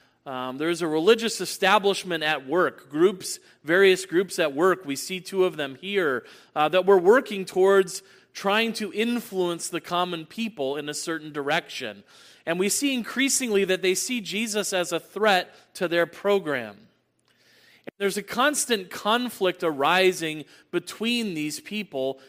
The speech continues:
and Jesus. It's becoming more intense. It's becoming more overt.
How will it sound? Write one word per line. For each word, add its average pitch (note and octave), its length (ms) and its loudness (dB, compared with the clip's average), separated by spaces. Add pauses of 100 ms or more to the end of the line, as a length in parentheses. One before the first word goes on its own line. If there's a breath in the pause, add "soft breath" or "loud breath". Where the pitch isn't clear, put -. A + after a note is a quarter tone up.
(120)
and D3+ 240 -4
Jesus. D3 560 -4
It's E3 100 -14
becoming A3+ 520 -4
more G3 240 2
intense. D#3+ 840 -6 (280 soft breath)
It's D#3+ 100 -8
becoming G3+ 560 -4
more F3 540 4 (560 loud breath)
overt. F3 800 6